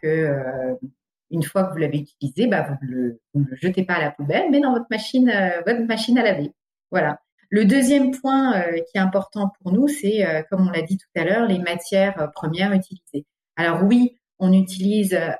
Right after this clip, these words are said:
euh, aujourd'hui uniquement du coton, euh, biologique certifié gots,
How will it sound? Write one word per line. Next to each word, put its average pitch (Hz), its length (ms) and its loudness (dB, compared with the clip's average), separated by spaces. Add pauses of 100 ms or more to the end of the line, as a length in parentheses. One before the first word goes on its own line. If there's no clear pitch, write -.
euh, 147 380 0
aujourd'hui 185 480 0
uniquement 196 400 0
du 180 120 0 (140)
coton, 190 520 0 (320)
euh, 143 80 -2
biologique 185 600 0
certifié - 640 -6
gots, 233 380 -4